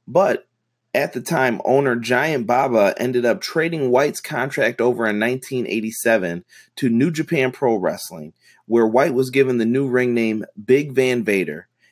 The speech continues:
and he began wearing a black mask. Now,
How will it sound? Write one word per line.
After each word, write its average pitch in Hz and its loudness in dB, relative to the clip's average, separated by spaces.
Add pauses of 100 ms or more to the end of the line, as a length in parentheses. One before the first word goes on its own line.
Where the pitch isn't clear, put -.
(120)
and 113 -6
he 131 0
began 139 -2
wearing 139 0
a 110 0
black 117 0
mask. 92 -4 (420)
Now, 101 0